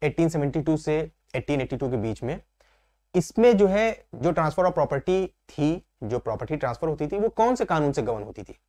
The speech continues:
देखिए वही हमने आपको बताया कि वो इंग्लिश लॉ जो था वो उससे गवर्न होती थी, इक्विटी से गवर्न होती थी, इक्विटी, जस्टिस, गुड कॉन्शियंस, इस कानून से गवर्न होती थी।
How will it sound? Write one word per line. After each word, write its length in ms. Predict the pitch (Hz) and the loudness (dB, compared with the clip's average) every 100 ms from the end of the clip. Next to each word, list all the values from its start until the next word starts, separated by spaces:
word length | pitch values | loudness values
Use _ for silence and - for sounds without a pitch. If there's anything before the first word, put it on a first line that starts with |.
| _ _ 143 | _ _ -2
देखिए 300 | 156 123 - | 0 -2 -4
वही 200 | 110 156 | 0 4
हमने 160 | 185 185 | 4 4
आपको 160 | 170 165 | 2 2
बताया 240 | 151 185 | 2 2
कि 80 | 180 | 4
वो 140 | 160 143 | 2 0
इंग्लिश 360 | 127 143 147 135 | 0 0 0 2
लॉ 220 | 139 131 - _ _ 117 | 2 2 -2 _ _ -8
जो 140 | 120 | -6
था 380 | - 131 127 - 110 | -2 -4 -4 -10 -6
वो 420 | 110 127 127 - | 0 0 0 -8
उससे 220 | - - 123 | -10 -4 0
गवर्न 220 | 135 131 | 0 0
होती 220 | 131 135 | -2 -4
थी, 180 | 127 127 _ _ | -4 -8 _ _
इक्विटी 360 | 135 - 117 151 | -6 -2 0 2
से 100 | 139 | 2
गवर्न 220 | 131 131 | 0 0
होती 220 | 139 127 | -4 -6
थी, 180 | 123 123 - _ 143 | -6 -10 -12 _ -4
इक्विटी, 460 | 139 135 151 147 | 0 2 4 2
जस्टिस, 520 | 107 123 - 143 135 - | 2 -2 -2 -2 -2 -4
गुड 160 | 120 135 | -2 -2
कॉन्शियंस, 540 | 135 127 - 139 - - _ _ _ _ _ _ _ _ - | -2 -2 -2 -4 -6 -12 _ _ _ _ _ _ _ _ -8
इस 260 | 175 - - _ - | -8 -10 -20 _ -2
कानून 260 | 131 135 | 0 2
से 100 | 139 | 0
गवर्न 160 | 123 107 | -2 -4
होती 180 | 98 | -6
थी। 120 | 101 | -8